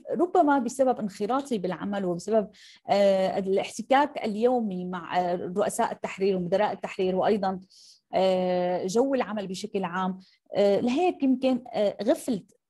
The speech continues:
عن، آه، غفلت عن موضوع هذا التبويب، وحاولت فضل التبويب الثاني يلي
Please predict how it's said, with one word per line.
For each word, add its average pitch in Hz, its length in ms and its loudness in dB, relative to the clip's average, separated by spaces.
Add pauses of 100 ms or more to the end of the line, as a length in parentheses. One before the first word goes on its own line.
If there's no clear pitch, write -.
(120)
عن، 190 420 -4
آه، 175 140 4
غفلت 277 400 0
عن 180 360 -2
موضوع 185 360 -2
هذا 185 360 0
التبويب، 226 580 0 (300)
وحاولت 214 1000 0
فضل 226 540 0
التبويب 208 500 -2
الثاني 202 560 -2
يلي 180 380 -6